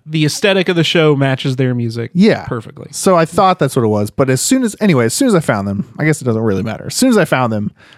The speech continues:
Speaker 2: I went buck wild, um, and tried to get everyone I know to, to listen to them because they were doing something so unique.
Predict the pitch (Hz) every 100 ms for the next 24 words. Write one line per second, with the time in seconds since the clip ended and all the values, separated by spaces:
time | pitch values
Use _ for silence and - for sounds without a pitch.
0 | _ 123 131 127 - _ _ _ - -
1 | 113 104 95 92 - - 107 104 101 92
2 | - _ _ _ _ - 101 101 117 104
3 | 101 98 - 123 113 107 104 104 104 98
4 | 104 110 - - 139 131 113 104 107 110
5 | 107 107 110 123 113 - 123 120 - 214
6 | 175 127 104 -